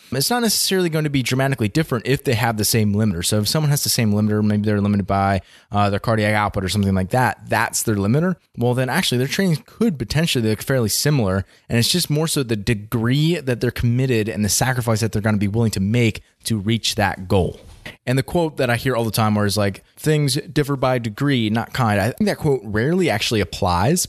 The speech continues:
but I think it does here. And why is this the case? Well, for one, mobility's low. Like, you really don't need great positions to be able to row fairly well.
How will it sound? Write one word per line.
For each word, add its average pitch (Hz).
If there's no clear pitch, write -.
but 135
I 131
think 185
it 170
does 131
here. 107
And 127
why 110
is 170
this 175
the 175
case? 160
Well, 131
for -
one, 151
mobility's 117
low. 92
Like, 107
you 127
really 127
don't 113
need 113
great 110
positions 110
to -
be 107
able 101
to 101
row 104
fairly 95
well. 101